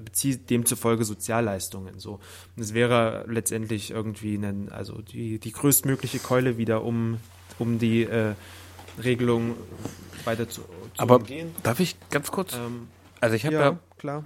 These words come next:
Speaker 2: <clears throat> du hast ja genau zu diesem Thema ja einen Artikel geschrieben bei uns auf dem Blog und den habe ich auch aufmerksam gelesen.
Speaker 1: Mhm. Mhm.
Speaker 2: Diesen Familiennachzug betrifft doch eigentlich eine ganz kleine Gruppe, oder?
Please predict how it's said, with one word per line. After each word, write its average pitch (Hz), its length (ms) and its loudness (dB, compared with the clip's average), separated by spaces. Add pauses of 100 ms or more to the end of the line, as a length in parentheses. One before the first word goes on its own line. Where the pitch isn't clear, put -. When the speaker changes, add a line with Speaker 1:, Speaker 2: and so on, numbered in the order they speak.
Speaker 2:
<clears throat> 147 120 4
du 123 100 2
hast 127 120 0
ja 131 80 4
genau 110 240 2
zu - 140 -6
diesem 113 220 -2
Thema 135 260 2
ja 101 80 2
einen 95 80 0
Artikel 123 340 -2
geschrieben 101 320 -4
bei 98 80 2
uns 95 100 2
auf 107 100 -4
dem 107 120 2
Blog 117 260 4 (420)
und 101 140 -4
den 104 120 0
habe 110 160 6
ich - 120 -10
auch 98 120 2
aufmerksam 110 480 2
gelesen. 117 460 4 (960)
Speaker 1:
Mhm. 123 80 -10
Mhm. 117 180 -10 (260)
Speaker 2:
Diesen 135 180 6
Familiennachzug 143 1300 2
betrifft - 420 -4
doch 139 120 -2
eigentlich 143 420 0
eine 117 180 0
ganz 160 420 0
kleine 147 340 0
Gruppe, 101 340 -2
oder? 156 280 0